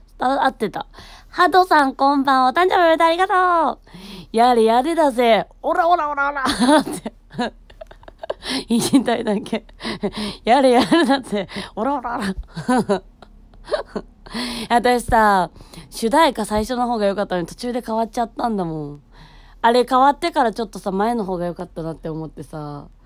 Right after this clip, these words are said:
ちょっとブーブー言っちゃう。ジョジョの作者、荒木先生に似てるって、一千人ぐらいに言われたんですけど、そうそうそう。待って、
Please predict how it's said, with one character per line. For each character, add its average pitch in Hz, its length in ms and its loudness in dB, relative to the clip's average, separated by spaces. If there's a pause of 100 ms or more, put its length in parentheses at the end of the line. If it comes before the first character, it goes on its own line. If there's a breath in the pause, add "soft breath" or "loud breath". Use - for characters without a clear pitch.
(260 soft breath)
ち - 120 -20
ょ - 20 -20
っ - 40 -20
と 233 100 -4
ブ 226 200 0
ー - 20 -2
ブ 175 100 -6
ー 170 60 -6
言 165 100 -8
っ - 20 -12
ち - 200 -12
ゃ 147 80 -10
う。 143 60 -18 (480 loud breath)
ジ 254 100 -2
ョ 294 40 0
ジ 311 60 0
ョ 285 40 4
の 247 80 0
作 226 140 -10
者、 - 200 -8
荒 277 160 0
木 - 80 -12
先 226 200 -2
生 214 120 -2
に 196 80 -2
似 185 80 -4
て 220 100 -4
る 220 60 -2
っ 214 40 -6
て、 - 320 -6 (240)
一 214 120 -12
千 269 360 -2
人 269 160 0
ぐ 285 100 -2
ら 285 100 4
い 247 40 0
に 214 60 -2
言 202 80 0
わ 208 80 4
れ 214 60 -4
た 233 100 2
ん 240 40 4
で 226 60 0
す 285 200 4
け 302 140 -2
ど、 294 160 2
そ 311 200 6
う 277 40 0
そ 285 120 2
う 233 40 0
そ 262 180 2
う。 - 80 -8 (1080 loud breath)
待 381 200 4
っ - 20 -20
て、 226 200 -2